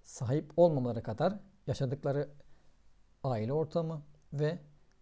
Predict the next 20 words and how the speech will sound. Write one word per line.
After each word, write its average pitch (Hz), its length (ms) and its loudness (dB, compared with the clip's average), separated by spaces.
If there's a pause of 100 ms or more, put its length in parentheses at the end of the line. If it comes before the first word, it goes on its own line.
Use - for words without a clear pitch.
çevrenin 127 540 0
de 185 140 -4 (420)
etkileri - 500 -4 (140)
söz - 220 -4
konusudur. - 460 -10 (2500)
Üçüncü 196 320 6
aşama, 143 380 2
üçüncü 175 360 0
dönem 131 340 0 (920)
somut 180 460 0
işlemsel 160 600 0
dönemdir. 120 360 -4 (880)
Bu 170 140 6
evre 123 320 0 (760)
yedi 147 320 2
on 185 120 8
iki 165 200 2
yaş 139 260 -2
arasını 120 440 -6 (960)
içeriyor. 135 480 -2